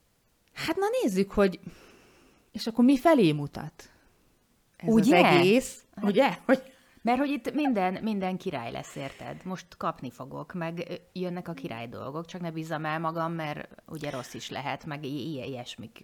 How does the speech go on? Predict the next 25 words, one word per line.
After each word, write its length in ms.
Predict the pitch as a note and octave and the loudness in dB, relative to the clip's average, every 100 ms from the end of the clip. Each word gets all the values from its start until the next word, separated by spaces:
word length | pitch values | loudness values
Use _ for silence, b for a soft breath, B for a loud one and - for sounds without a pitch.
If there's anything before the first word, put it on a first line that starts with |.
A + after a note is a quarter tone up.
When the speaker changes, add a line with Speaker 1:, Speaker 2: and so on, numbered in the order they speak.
| - | 0
Speaker 1:
Az 160 | B3 | 2
is 200 | B3+ A3 | 2 -4
fontos. 640 | - F3+ E3+ E3+ G#3+ D4+ E3 | -6 -6 -4 -4 -4 -4 -6
Speaker 2:
jutnak 360 | D#3 D#3 D3+ | -8 -8 -6
el 140 | E3 D3 | -4 -4
most 220 | E3+ E3+ | -6 -6
hozzám, 340 | F3+ E3+ F3+ | -6 -4 -2
és 140 | F3+ F#3 | -4 -6
akkor 220 | - F3+ | -8 -8
ezek 240 | F3+ F3+ | -6 -8
után 520 | F3+ F#3 F3+ F#3 E3+ - | -10 -8 -6 -6 -8 -12
hova 360 | - F#3 F#3 F#3+ | -16 -12 -8 -6
változunk? 600 | F#3 C3 - B2 B2 C3+ | -6 -8 -12 -16 -14 -16
Hát 160 | D#3+ | -12
minek? 420 | F3 G3+ B2+ B2+ - | -10 -8 -10 -12 -18
Akkor 240 | - E3+ | -14 -10
most 180 | E3+ F3 | -10 -10
ez 80 | F3+ | -10
épp 220 | F3+ E3+ | -10 -8
jó, 240 | F#3+ D3 | -10 -8
akkor 300 | B2+ - D3+ | -12 -12 -16
ennek 180 | D3+ D#3 | -12 -12
nem 140 | E3 | -12
lehet 200 | D#3+ D#3 | -12 -12
örülni. 520 | D#3+ E3+ D#3 C#3 C#3 | -14 -14 -14 -14 -18